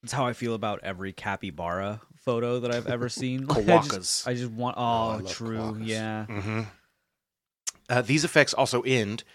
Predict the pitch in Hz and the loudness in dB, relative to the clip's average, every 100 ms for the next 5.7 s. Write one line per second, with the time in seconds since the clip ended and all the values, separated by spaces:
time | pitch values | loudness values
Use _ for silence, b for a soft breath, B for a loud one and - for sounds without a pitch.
0 | B B B B 120 147 170 170 139 123 | B B B B 10 10 8 2 2 2
1 | 110 104 104 98 104 120 120 110 107 - | 0 -2 0 2 6 6 8 6 4 2
2 | 110 104 - 104 104 113 - - 98 - | 2 2 2 0 2 0 0 0 0 -2
3 | 95 90 95 90 87 82 50 - _ _ | -4 -2 -4 -6 -6 -8 -10 -14 _ _
4 | _ _ _ _ - 104 104 - - 185 | _ _ _ _ -2 0 2 4 10 10
5 | 220 180 156 147 147 127 | 12 12 10 10 8 8